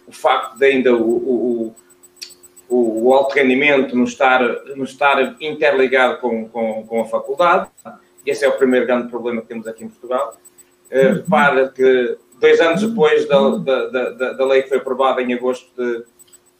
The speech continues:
Speaker 1: de dois mil e dezoito, eh, há universidades em Portugal, inclusive a Universidade do Porto, onde, eh, essa lei não foi posta em vigor. Eh,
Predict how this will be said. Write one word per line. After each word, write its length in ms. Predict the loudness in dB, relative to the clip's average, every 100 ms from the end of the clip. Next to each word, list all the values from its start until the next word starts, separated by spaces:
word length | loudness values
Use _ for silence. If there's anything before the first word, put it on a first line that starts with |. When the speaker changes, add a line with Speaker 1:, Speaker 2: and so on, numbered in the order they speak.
| -6
Speaker 1:
de 60 |
dois 180 | -2 -2
mil 160 | 0 0
e 80 | 0
dezoito, 580 | -2 0 0 -4 -16 _ _ _ _ -2
eh, 480 | 0 2 0 -2 0
há 220 | 2 2
universidades 480 | 0 -4 -2 0 -2
em 40 |
Portugal, 440 | -4 -2 0 2 0
inclusive 400 | -2 -4 -2 -4
a 40 |
Universidade 340 | -4 -4 -4
do 60 | -4
Porto, 320 | -4 -6 -6 -2
onde, 260 | -2 0
eh, 420 | -2 -2 -2 2 0
essa 220 | 0 0
lei 180 | 0 0
não 160 | -2
foi 120 | 0 -2
posta 280 | -2 -4 -6
em 40 |
vigor. 360 | -6 -10 -12 -14 _ _ _ _ _ -4
Eh, 760 | -2 2 4 4 2 0 -2